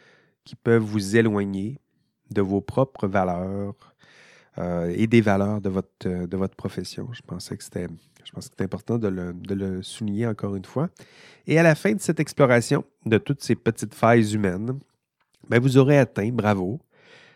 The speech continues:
les objectifs de ce module, euh, dix. Euh, je vous invite, euh, aussi à aller voir le contenu d'enrichissement à la toute fin du module dix, là en bas. Euh, il y a quelques vidéos. Si ça vous tente de di-, vous divertir en, en réfléchissant un peu,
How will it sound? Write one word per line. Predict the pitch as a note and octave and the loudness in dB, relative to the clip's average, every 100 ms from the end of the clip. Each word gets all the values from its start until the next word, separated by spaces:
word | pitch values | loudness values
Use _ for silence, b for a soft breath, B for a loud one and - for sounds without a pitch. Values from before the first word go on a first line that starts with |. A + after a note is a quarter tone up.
| b | b
les | A2+ G#2 | -2 2
objectifs | A2+ G2+ G2 - B2 B2+ | 4 2 -2 -2 -2 0
de | F#2+ | -2
ce | - G2 | -2 -2
module, | F#2 F#2 F2+ G#2+ G#2 F#2+ | -2 -2 0 0 2 -2
euh, | F2+ | -4
dix. | F2+ C3 E3 - - - _ _ - | 0 2 2 -2 -14 -20 _ _ -4
Euh, | G#2 | -2
je | |
vous | G2+ G#2+ | -2 2
invite, | B2+ B2+ F#3 - | 2 0 -4 -2
euh, | C3 A2 - _ | -2 -2 -12 _
aussi | B2+ A#2+ - E3+ | -4 -4 -2 0
à | |
aller | C#3 | 0
voir | G#2+ C#3+ | 2 2
le | C#3 | 2
contenu | A2+ G#2+ G#2 C#3 | 0 -6 -6 -6
d'enrichissement | B2+ C3+ B2 - - A2+ A#2 D3 _ b b b b | -2 0 -2 -6 -10 -6 -6 -6 _ b b b b
à | A2 | -6
la | A2+ | -6
toute | - - | -8 -6
fin | D#3+ D#3 | -2 0
du | B2 | 0
module | A#2 G#2+ G#2 G2 | 0 0 0 -2
dix, | G#2 B2+ - | -6 -8 -8
là | G#2 | -4
en | G#2 G2+ | -2 -2
bas. | G2 A#2+ - b b b b b | -2 -2 -4 b b b b b
Euh, | G2+ | -4
il | G2 | -2
y | F#2+ | -4
a | |
quelques | - C3 B2+ A2+ | -2 -4 0 -2
vidéos. | G2 G2+ G#2 G2+ A2+ - _ - | -2 0 2 4 0 -2 _ -20
Si | - | -10
ça | |
vous | G2+ | -10
tente | - A#2 A#2 | -4 -4 -2
de | G#2 | -6
di-, | F#2 | -6
vous | F#2 F#2+ | -8 -10
divertir | G2 G#2 G#2+ - - C3 C3 A#2 F#2+ - | -6 0 0 0 -4 0 0 -2 -8 -6
en, | G#2 G2 | -6 -4
en | |
réfléchissant | G#2 - G#2 - - B2 | -4 -4 -6 -6 -2 0
un | A2 | 0
peu, | G2+ C3 | -2 -4